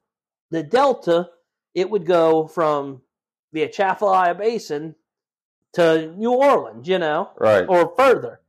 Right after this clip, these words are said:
Speaker 1: Well,
Speaker 2: That's, that's why they're putting that diversion in, is to save
Speaker 1: Yeah.
Speaker 2: New Orleans, really.
Speaker 1: It's to simulate that.
Speaker 2: Right.
Speaker 1: So with this,
Speaker 2: You can't be too mad at it. It's just,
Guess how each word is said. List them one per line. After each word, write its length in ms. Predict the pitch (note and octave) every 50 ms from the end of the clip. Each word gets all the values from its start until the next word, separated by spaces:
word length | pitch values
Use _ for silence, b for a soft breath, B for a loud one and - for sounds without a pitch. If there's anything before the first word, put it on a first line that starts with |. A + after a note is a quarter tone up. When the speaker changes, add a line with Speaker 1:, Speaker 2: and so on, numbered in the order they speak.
| _ _ _ _ _ _ _ _ _
Speaker 1:
Well, 320 | - F3+ F3+ F3+ E3+ E3
Speaker 2:
That's, 240 | E3 - - A#2 A2+ _
that's 220 | - A2+ A#2 A#2 -
why 160 | A#2 G#2+ G#2
they're 80 | G2+ G2+
putting 260 | F#2 - A#2+ G#2 F#2+
that 140 | G#2 G2+ F#2+
diversion 440 | F2 F#2+ G#2 G#2 G2+ G2 F#2+ G2 G#2
in, 140 | A2+ A2 G2+
is 140 | F#2+ F#2 E2+
to 80 | E2+
save 380 | E2+ _ A#2+ A#2+ A#2+ A2+ G#2 F2
Speaker 1:
Yeah. 240 | E3+ D#3 A2+ E2 - - _ G2
Speaker 2:
New 80 | F#2
Orleans, 340 | F#2+ F#2+ F#2+ F#2+ F#2 F#2 F#2+
really. 260 | G#2 G#2+ G2 F#2+ G2 - _ _ -
Speaker 1:
It's 160 | G3+ G3 -
to 120 | - E3
simulate 580 | - - - C4 C4 B3 G#3+ F3+ C#3+ C3 A#2+ -
that. 200 | B2 A2+ G#2 - _ _
Speaker 2:
Right. 300 | - G#2+ G#2+ G2 F2+ F2+ E2 - _ _
Speaker 1:
So 520 | - - A3+ G#3+ G3+ F#3+ F#3 F3+ D#3+ - _ _ _ _ _ _ _ _ _ _ _ _ _ _ _
with 240 | - F#3 F3+ F#3 F3+
this, 580 | A#3 C#4+ C#4+ B3 G#3 G#3 G3+ - - - - _ _ _
Speaker 2:
You 100 | - B2+
can't 220 | - G3+ F#3 D#3
be 80 | C3 A#2+
too 180 | - - E3 D3
mad 240 | C3 A2+ G#2+ G#2
at 160 | G#2 G#2+ G#2+ A2
it. 60 | G2+ A#2
It's 80 | A2+ -
just, 240 | D3 C3 A#2 -